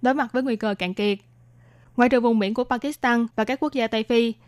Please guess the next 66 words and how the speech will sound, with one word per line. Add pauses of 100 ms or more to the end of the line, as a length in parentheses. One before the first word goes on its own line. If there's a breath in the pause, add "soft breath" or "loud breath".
(200 soft breath)
tàu
đánh
bắt
cá
của
Trung
Quốc
còn
tiến
hành
đánh
bắt
tại
khu
vực
biển
tranh
chấp
ở
phía
nam
của
họ. (440 soft breath)
Ví
dụ
như
ở
gần
khu
vực
quần
đảo (120)
hay
đảo
san
hô
đang
tranh
chấp
chủ
quyền
với
Việt
Nam
và
Philippines, (360)
hoặc
là
tiến
vào
cướp
đoạt
tài
nguyên
thủy
sản
phong
phú
trong
khu
vực
biển
đặc
quyền
của
Indonesia.